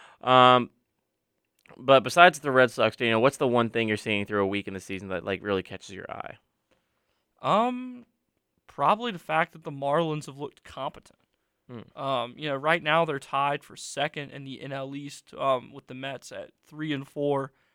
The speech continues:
Speaker 2: both two, both, uh, two and a half games back from the Atlanta Braves. And in that first series against the Mets, like, they looked solid. And they've cooled off a little bit, but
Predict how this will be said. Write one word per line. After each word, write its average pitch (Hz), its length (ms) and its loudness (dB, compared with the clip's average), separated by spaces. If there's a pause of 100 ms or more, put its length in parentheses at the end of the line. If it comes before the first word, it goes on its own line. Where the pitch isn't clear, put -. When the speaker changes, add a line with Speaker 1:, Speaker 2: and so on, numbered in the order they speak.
(360)
Speaker 2:
both 147 240 -2
two, - 220 -12 (180)
both, 160 240 -2
uh, 131 280 0
two - 180 -8
and 147 80 -6
a 139 40 -4
half 135 200 -6
games 135 280 -12
back 131 360 0
from 135 120 -16
the 127 140 -12
Atlanta 131 460 -14
Braves. 147 520 -8 (380)
And 156 100 -8
in 160 140 -4
that 170 180 2
first 214 340 -6
series 147 340 -6
against - 260 -18
the 123 60 -16
Mets, 151 320 -4
like, 131 160 -12
they 147 120 -6
looked 180 220 -8
solid. - 480 -4 (640)
And 147 120 -8
they've 139 180 -4
cooled 190 280 -8
off 175 240 4
a 147 60 -10
little 156 240 -4
bit, 135 340 -4
but 127 200 -8